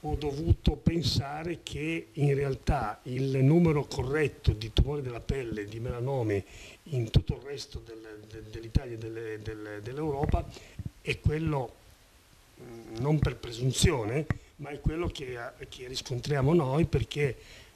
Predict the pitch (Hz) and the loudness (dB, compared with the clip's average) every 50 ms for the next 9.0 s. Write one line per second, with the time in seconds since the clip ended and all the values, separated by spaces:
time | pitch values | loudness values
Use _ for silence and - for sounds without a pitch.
0 | - - - - - - - - 120 113 - - - 156 151 151 143 127 117 113 | -20 -12 -2 0 0 0 0 -2 -18 -16 -16 -16 -14 -10 -10 -8 -8 -8 -10 -12
1 | 104 - 131 117 110 110 120 139 147 156 127 127 120 117 - - - - - 156 | -10 -10 -10 -10 -10 -12 -10 -6 -6 -6 -4 -4 -6 -4 0 0 0 0 0 -8
2 | 160 165 143 151 165 165 170 151 139 123 139 151 147 123 117 110 - - 160 131 | -8 -6 -4 -4 -4 -4 -4 -4 -4 -4 -2 -4 -4 -4 -4 -6 -6 -6 -6 -8
3 | 127 127 160 156 139 139 147 156 160 143 123 113 - - - - 131 117 110 - | -8 -8 -10 -10 -10 -8 -8 -6 -6 -8 -8 0 0 0 0 0 -4 -6 -4 -2
4 | 156 143 123 113 - - 170 160 131 - - 123 - - 151 120 101 95 101 104 | 0 0 0 -2 -4 -4 -2 -2 -2 -2 -4 -12 -10 -10 -10 -10 -10 -10 -10 -10
5 | - 135 151 156 - - - - - - - - 151 160 165 156 131 - 123 117 | -10 -10 -10 -12 -14 -12 -14 -14 -14 -10 -2 0 0 0 2 2 2 0 0 0
6 | 117 120 123 - - - - - - - - - - - - - - - - - | -4 -4 -4 -4 -2 2 2 2 4 4 2 2 2 -2 -4 -2 -2 -2 -2 -2
7 | - - - - 139 160 160 - - - 135 123 113 113 117 113 131 123 113 - | -6 -8 -8 -8 -8 -8 -6 -6 -6 -8 -8 -10 -12 -12 -10 -8 -6 -8 -8 -6
8 | - 165 143 - - - - - - - - - 107 104 104 - - - 107 101 | -8 -8 -2 -2 -2 0 0 -2 -4 -4 -4 -6 -14 -16 -14 -16 -18 -20 -20 -20